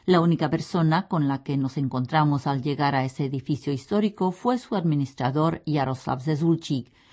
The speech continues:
En su compañía entramos al palacio por la puerta principal, para descubrir lo que pasaba dentro cuando desde afuera daba la impresión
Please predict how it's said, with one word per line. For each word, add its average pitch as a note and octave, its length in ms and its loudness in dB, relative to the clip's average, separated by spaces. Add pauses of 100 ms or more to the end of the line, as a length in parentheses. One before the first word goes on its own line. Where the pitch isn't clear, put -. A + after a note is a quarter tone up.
(220)
En B3+ 160 8
su C#4+ 100 2
compañía C4+ 500 4
entramos F#3 520 4
al E3 120 0
palacio D3+ 520 -2
por D#3 100 -4
la C3 160 -2
puerta C3+ 380 -4
principal, C#3+ 640 -2 (420)
para D3+ 220 0
descubrir C#3+ 580 0
lo C#4+ 160 0
que C#4 120 -6
pasaba A3 440 -2
dentro F3 500 0
cuando D#3+ 360 0
desde C#3+ 260 -4
afuera F3 480 0
daba C#3 300 -2
la C3+ 100 -4
impresión A3 600 2